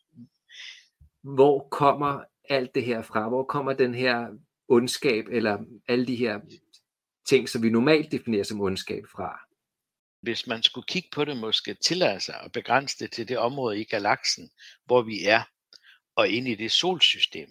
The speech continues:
Speaker 2: vi er inde i. Hvis, hvis jeg må begrænse det helt ned i det lille område i den mægtige galakse, vi bor i, så vil det måske
Speaker 1: Ja.
Speaker 2: være der, <laughs> vi, vi kan tage udgangspunkt. Fordi hvad der foregår ude bag ved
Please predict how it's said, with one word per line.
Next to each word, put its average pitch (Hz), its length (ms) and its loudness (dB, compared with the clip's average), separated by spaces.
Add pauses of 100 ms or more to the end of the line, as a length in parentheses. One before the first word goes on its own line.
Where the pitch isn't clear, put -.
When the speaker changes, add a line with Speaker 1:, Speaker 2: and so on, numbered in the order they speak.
(100)
Speaker 2:
vi 76 160 -16
er 71 120 -14
inde 78 300 -20
i. - 40 -20
Hvis, 92 180 -8
hvis - 220 -10
jeg 113 100 -6
må 113 100 -6
begrænse 110 500 -6
det 139 100 -6
helt 135 200 -4
ned 127 120 -2
i 123 120 -6
det 127 240 -4 (540)
lille 151 280 4
område 101 600 -4 (320)
i 110 40 -6
den 110 240 -4 (140)
mægtige 113 420 -6
galakse, 113 560 -2
vi 104 140 -8
bor 147 300 2
i, 85 180 -8
så 135 220 -2
vil 139 100 -4
det 165 100 -2
måske 117 280 0
Speaker 1:
Ja. 104 120 4 (400)
Speaker 2:
være 113 140 4
der, 127 260 6
<laughs> 107 60 0
vi, - 340 -6
vi 156 60 0
kan - 220 -6
tage 123 240 2
udgangspunkt. 107 680 -6 (300)
Fordi 120 220 -2
hvad 120 220 6
der 143 100 0
foregår 123 480 2
ude 123 260 -2
bag 110 280 2
ved 92 160 -8